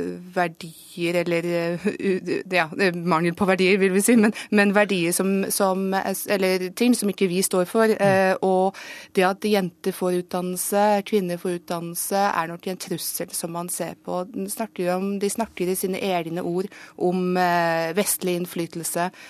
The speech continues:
Speaker 1: om, eh, folk som man ikke ønsker skal få den plattformen som de skal, og da er det spesielt jenter og kvinner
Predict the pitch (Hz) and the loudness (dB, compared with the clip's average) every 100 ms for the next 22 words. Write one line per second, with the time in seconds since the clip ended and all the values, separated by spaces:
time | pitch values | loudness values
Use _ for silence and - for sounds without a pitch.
0 | - - 180 180 180 180 180 175 175 170 | -18 -4 0 2 0 0 2 2 2 2
1 | 165 170 - 180 - 170 175 185 180 180 | 0 -2 0 0 0 -4 -4 -4 -4 -4
2 | 156 - - 160 175 - 170 - 160 160 | -4 -8 -8 -8 -8 -6 -6 -4 -4 -4
3 | 170 - 165 156 - - - 156 160 165 | -6 -8 -8 -8 -10 -8 -6 -6 -6 -6
4 | 180 175 170 180 - 170 180 208 165 170 | -6 -8 -8 -10 -8 -8 -4 -2 -2 -4
5 | - 180 - 180 - - 196 180 160 - | -8 -8 -6 -6 -8 -6 -4 -4 -6 -10
6 | 160 170 - 190 156 165 | -8 -8 -4 -2 -2 -4